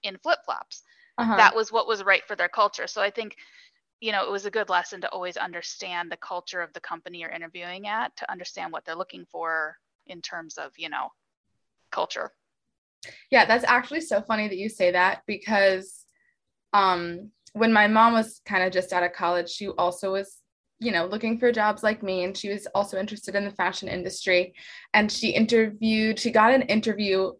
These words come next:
Speaker 2: at Calvin Klein, and she was, like, so excited that she scored an interview at Calvin Klein. Like, she was so impressed.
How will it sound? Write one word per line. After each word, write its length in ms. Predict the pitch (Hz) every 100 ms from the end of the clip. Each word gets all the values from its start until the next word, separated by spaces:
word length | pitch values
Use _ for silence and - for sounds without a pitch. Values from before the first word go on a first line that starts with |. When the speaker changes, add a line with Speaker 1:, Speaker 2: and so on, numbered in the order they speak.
| _ -
Speaker 2:
at 200 | 185 -
Calvin 360 | 190 185 185
Klein, 380 | 185 185 160 156
and 160 | 175 190
she 160 | -
was, 160 | 185 185
like, 180 | 175 -
so 480 | - - 233 208 202
excited 560 | - 185 170 160 - - -
that 100 | -
she 160 | - 202
scored 360 | - - 196 214
an 80 |
interview 460 | - 190 202 185 180
at 160 | 170 -
Calvin 380 | 190 180 202
Klein. 460 | 214 190 165 165 165
Like, 180 | 151 -
she 200 | - 175
was 140 | -
so 260 | - 240 247
impressed. 560 | 240 233 170 165 -